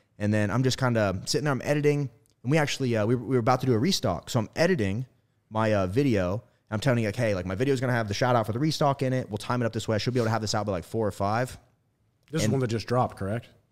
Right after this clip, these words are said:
Speaker 1: Yeah.
Speaker 2: Yeah.
Speaker 1: 'Cause I put it out, like, a week late 'cause it was like, "Well, can't drop this in the middle of this sh-, shitstorm."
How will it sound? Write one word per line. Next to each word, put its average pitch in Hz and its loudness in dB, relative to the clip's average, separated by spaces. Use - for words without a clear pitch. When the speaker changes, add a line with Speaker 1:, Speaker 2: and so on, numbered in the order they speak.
Speaker 1:
Yeah. 107 0
Speaker 2:
Yeah. 80 -12
Speaker 1:
'Cause - -6
I 101 2
put 95 -2
it 92 0
out, 92 0
like, 87 -2
a 85 -4
week 92 -6
late 87 -4
'cause - -12
it 78 -6
was 80 -8
like, 76 -8
"Well, 98 2
can't 104 -6
drop 110 2
this 120 -2
in - -4
the 92 -2
middle 90 -2
of 82 -6
this 87 -2
sh-, - -12
shitstorm." - -4